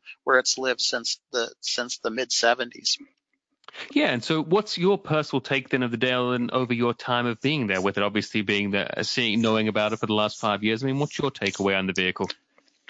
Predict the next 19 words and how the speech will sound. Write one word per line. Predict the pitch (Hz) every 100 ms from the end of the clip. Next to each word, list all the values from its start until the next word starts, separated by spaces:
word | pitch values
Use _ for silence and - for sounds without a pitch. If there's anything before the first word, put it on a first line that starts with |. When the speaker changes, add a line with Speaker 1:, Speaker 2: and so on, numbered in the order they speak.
| - _ -
Speaker 1:
Well, | 240 226 226 -
you | 202
know, | 214 214 - - - _ 190
I | 180
try | - 233 226
to |
look | 180 175 -
at | 170 160
it | 151 - _ _ _ _ _ -
without | 160 160 151 -
thinking | 170 151 156
too | 139 165
much | 147 143 151
about | 139 131
the | 127
documentary | 127 131 - 123 123 139 143 139
because, | 131 - 131 117 - - - _
you | 113 175
know, | 143